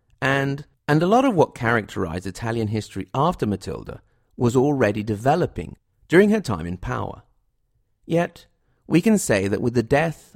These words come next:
of Matilda, Margravine of Tuscany and Countess of Canossa,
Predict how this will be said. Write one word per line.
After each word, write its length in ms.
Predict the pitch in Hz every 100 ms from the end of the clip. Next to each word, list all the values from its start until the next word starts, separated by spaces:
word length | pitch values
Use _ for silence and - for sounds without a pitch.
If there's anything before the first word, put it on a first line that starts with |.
| -
of 140 | 120
Matilda, 720 | 127 123 - 196 190 120 - - _ _ _ _ _
Margravine 600 | 139 120 143 139 139 143
of 160 | 139 135
Tuscany 680 | - 127 - 127 120 123 - _ _
and 180 | - 113
Countess 500 | - 117 143 151 151
of 160 | 156 143
Canossa, 540 | 180 214 220 - -